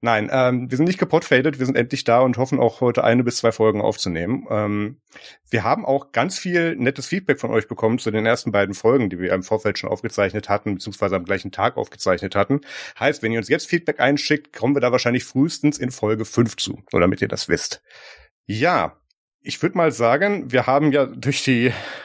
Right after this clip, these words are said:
durch das Anteasern und durch die Namensgebung tatsächlich doch, äh, sehr viel Feedback provoziert.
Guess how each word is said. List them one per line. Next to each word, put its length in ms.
durch 180
das 160
Anteasern 720
und 100
durch 160
die 120
Namensgebung 680
tatsächlich 380
doch, 240
äh, 500
sehr 200
viel 100
Feedback 400
provoziert. 640